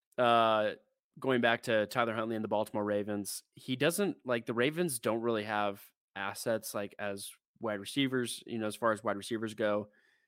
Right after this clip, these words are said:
Um, you basically only have Andrews as your tight end to go to.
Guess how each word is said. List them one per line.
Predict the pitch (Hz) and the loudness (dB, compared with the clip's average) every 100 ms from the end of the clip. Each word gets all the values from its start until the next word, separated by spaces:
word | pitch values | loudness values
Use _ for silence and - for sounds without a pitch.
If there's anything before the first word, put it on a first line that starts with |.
| _ _ | _ _
Um, | 110 107 107 104 | 0 2 2 0
you | 110 | 0
basically | 113 107 113 | -2 -2 -2
only | 110 | 0
have | 107 | 0
Andrews | 92 110 107 107 107 | 2 0 0 -2 -6
as | 104 | -6
your | 101 | -4
tight | 110 104 104 | 0 2 2
end | 104 104 | -2 -2
to | |
go | 104 104 | 0 0
to. | 101 110 107 | 0 0 0